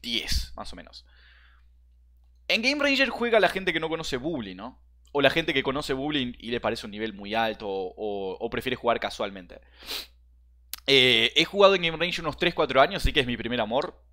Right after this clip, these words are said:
dentro de la comunidad del Age. Es un lugar fantástico, pero al mismo tiempo es muy mierda, porque a mí ya me quiquean de la sala. Eh, hay Italix, que es un bajón también.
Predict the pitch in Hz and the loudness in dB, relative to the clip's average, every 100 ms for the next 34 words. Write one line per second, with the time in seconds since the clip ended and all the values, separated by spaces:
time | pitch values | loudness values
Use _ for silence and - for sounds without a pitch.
0 | - 107 104 104 104 101 98 107 95 107 | -14 -10 -10 -6 -6 -4 -6 -6 -4 -4
1 | 135 - 71 90 - - _ - 107 98 | -6 -8 -10 -12 -14 -18 _ -20 -14 -14
2 | 87 101 101 101 95 101 113 113 - 123 | -14 -6 -6 -6 -10 -2 -2 -2 -4 -2
3 | 123 - - - 214 240 247 247 214 220 | -2 -2 -14 -4 -2 0 0 0 0 -2
4 | 214 233 165 120 101 139 131 135 123 180 | 0 2 4 2 0 -2 0 2 2 0
5 | 185 160 143 123 - 147 143 123 113 - | -4 -4 -4 -10 -4 2 2 2 -2 0
6 | 175 165 139 120 104 98 - - - - | 2 4 6 8 8 4 -12 -20 -20 -20
7 | - - 107 110 107 104 101 98 95 92 | -20 -14 -6 -2 0 0 -2 -4 -6 -2
8 | 127 127 107 - 113 113 113 - - 110 | 2 2 2 4 4 4 -2 -10 -10 -10
9 | - 92 90 82 - 95 - 92 95 | -8 -6 -4 -6 -10 0 2 2 -8